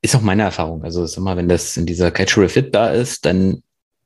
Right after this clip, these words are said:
hab ich schon mal einen, einen Großteil, sag ich mal, wenn ich jetzt neue Leute einstellen möchte, wenn das kulturell passt, dann sag ich mal, das Fachliche ist in den meisten Fällen das, die, die Kleinigkeit. Also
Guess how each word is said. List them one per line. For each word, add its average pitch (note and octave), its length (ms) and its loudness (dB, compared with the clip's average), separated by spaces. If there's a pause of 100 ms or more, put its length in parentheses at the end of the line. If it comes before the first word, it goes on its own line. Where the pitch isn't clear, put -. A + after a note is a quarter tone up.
(300)
hab - 160 -4
ich A#2+ 140 2
schon G#2+ 160 4
mal G2+ 200 4
einen, F2+ 400 -2
einen E2 140 -8
Großteil, F#2+ 540 0
sag F2+ 140 2
ich - 160 -6
mal, F2 180 -2
wenn F2+ 100 -2
ich - 80 -6
jetzt - 180 -6
neue F2+ 140 4
Leute G2 400 4 (400)
einstellen G2 460 -2
möchte, F2 260 -6
wenn F2+ 120 -4
das F#2 180 -4
kulturell E2+ 480 -2
passt, - 400 -2
dann F2 240 -2 (1040)
sag F2 180 0
ich F#2 140 0
mal, F#2 80 2
das F2+ 100 0
Fachliche - 460 0
ist F#2+ 180 2
in F#2 80 2
den F2+ 120 2
meisten F2+ 300 -2
Fällen F#2 260 2
das, - 280 -6
die, E2+ 140 -10 (100)
die - 80 -10
Kleinigkeit. F#2 680 0
Also - 360 -6